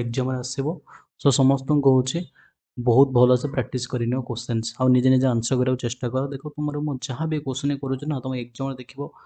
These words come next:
ବହୁତ ସାରା କୋଶ୍ଚେନ୍ ଆସିଯାଇଥିବ। ଆଉ ଯେଉଁମାନେ ସୁମନ୍ତ ଗୁରୁଜୀ ଆପ୍ଲିକେସନ୍ ଡାଉନଲୋଡ୍ କରିନାହାନ୍ତି, ଜଲ୍ଦି ଜଲ୍ଦି ପ୍ଲିଜ୍ ସମସ୍ତଙ୍କୁ କହି ରଖୁଛି, ସୁମନ୍ତ ଗୁରୁଜୀ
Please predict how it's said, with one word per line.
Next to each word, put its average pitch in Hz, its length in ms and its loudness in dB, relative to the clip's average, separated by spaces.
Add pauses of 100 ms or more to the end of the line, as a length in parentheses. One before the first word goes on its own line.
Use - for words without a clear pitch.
(240)
ବହୁତ 127 320 0
ସାରା 135 200 -4
କୋଶ୍ଚେନ୍ 127 260 -4
ଆସିଯାଇଥିବ। 120 580 -10
ଆଉ 127 180 -6
ଯେଉଁମାନେ 135 400 0 (560)
ସୁମନ୍ତ 135 440 2
ଗୁରୁଜୀ 131 400 2 (160)
ଆପ୍ଲିକେସନ୍ 139 640 0 (280)
ଡାଉନଲୋଡ୍ 127 380 0
କରିନାହାନ୍ତି, 131 460 0
ଜଲ୍ଦି 127 340 0
ଜଲ୍ଦି 127 260 0
ପ୍ଲିଜ୍ 127 220 -6
ସମସ୍ତଙ୍କୁ 127 420 -2
କହି 123 140 0
ରଖୁଛି, 127 400 -6 (520)
ସୁମନ୍ତ 131 500 2
ଗୁରୁଜୀ 123 480 2